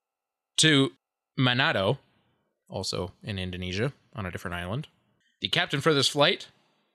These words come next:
was Refri Augustin Widodo. I, I don't know. I'm, I'm gonna try my best here.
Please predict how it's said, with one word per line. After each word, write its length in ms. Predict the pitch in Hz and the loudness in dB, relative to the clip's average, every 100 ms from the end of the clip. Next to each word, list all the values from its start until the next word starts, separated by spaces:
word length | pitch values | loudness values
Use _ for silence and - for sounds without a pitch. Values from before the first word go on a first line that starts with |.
| _ - | _ -10
was 340 | 117 104 95 - _ _ _ _ _ - | -2 -2 -2 -6 _ _ _ _ _ -2
Refri 580 | 139 - - 202 208 - _ - | 0 0 0 0 0 0 _ -2
Augustin 920 | 160 180 190 - - 208 214 226 208 _ _ _ _ _ - | 0 4 4 2 2 2 2 0 -4 _ _ _ _ _ -2
Widodo. 600 | 131 127 160 127 92 82 - _ _ _ _ _ - | 0 4 4 4 2 -2 -12 _ _ _ _ _ -8
I, 160 | 92 - _ _ - | -6 -8 _ _ -8
I 120 | 98 | -6
don't 120 | 92 | -6
know. 160 | 87 82 - - | -10 -12 -16 -6
I'm, 220 | 107 104 | -4 -2
I'm 180 | 117 120 | -4 -2
gonna 140 | 165 135 | -4 -2
try 260 | - 143 | 0 2
my 120 | 123 | 2
best 340 | 113 113 - - | 2 2 0 -4
here. 280 | 107 95 | -2 -4